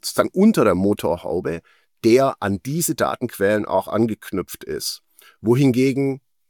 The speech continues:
ich mache jetzt mal ein extremes anderes Beispiel, es um die Frage geht, was gibt's denn morgen in der Kantine zu essen? Ne? Also ein ganz anderer Case. Und da kann es vielleicht so einen General-Purpose, äh, Agenten geben, der so allgemeine,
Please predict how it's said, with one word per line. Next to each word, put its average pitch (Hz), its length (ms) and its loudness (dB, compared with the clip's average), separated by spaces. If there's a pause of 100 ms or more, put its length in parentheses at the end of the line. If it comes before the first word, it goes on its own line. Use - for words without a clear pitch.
ich - 120 -18
mache 104 140 0
jetzt 123 120 -4
mal 113 80 4
ein 113 60 4
extremes 123 480 0
anderes 147 360 2
Beispiel, 131 580 2 (200)
es 120 160 0
um 135 140 2
die 131 100 4
Frage 127 380 0
geht, 123 240 -4
was - 180 -2
gibt's - 280 -6
denn 120 140 0
morgen 98 420 2
in 104 120 -2
der 101 100 -2
Kantine 143 500 0
zu - 180 -6
essen? - 440 -8
Ne? 131 220 -4
Also 107 180 0
ein 110 200 0
ganz - 260 2
anderer 110 400 0
Case. 113 460 0 (300)
Und 98 100 -2
da 113 120 6
kann 131 140 0
es 127 120 0
vielleicht 110 260 0
so - 80 0
einen 113 80 2
General-Purpose, 110 1040 4
äh, 98 40 -4
Agenten 101 560 0
geben, 101 280 -2
der 92 180 0
so - 160 -8
allgemeine, 104 680 2